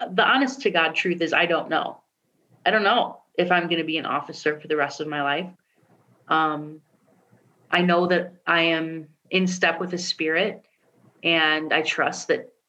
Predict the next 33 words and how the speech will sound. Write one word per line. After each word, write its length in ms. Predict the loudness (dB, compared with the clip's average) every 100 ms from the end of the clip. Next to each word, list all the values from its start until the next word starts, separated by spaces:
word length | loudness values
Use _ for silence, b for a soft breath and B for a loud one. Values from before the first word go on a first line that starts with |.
| _ 0
if 460 | 2 0 -8 -6
there 240 | 0 2 2
comes 220 | -2 -2
a 60 |
time 580 | -2 -2 0 0 -2 -6 -4
when 200 | -2 0
he's 240 | -2 0
leading 260 | 0 0 -2
me 140 | -2
away, 360 | 2 2 2 0
I'll 220 | -2 -2
know 400 | -4 -2 -4 -6
and 100 | -2
I'll 160 | -2 0
follow. 560 | 0 2 2 0 -2 b b b _ _ _ _ _ _ 0
But 100 | 0
until 300 | 2 2 4
then, 220 | 4 2
this 160 | -2
is 100 | -4
where 140 | 0 0
I'm 100 | 2
at, 360 | 0 0 -4 -8
and 180 | -6 -6
this 160 | -4 -6
is 160 | -6
where 240 | -2 0 2
I'm, 280 | 0 -6 -12 -10
you 120 | -6
know, 140 | -6
passionate 640 | -6 -2 0 2 0 -2 0
about 280 | 0 -2 0
serving. 480 | 0 2 -2 -6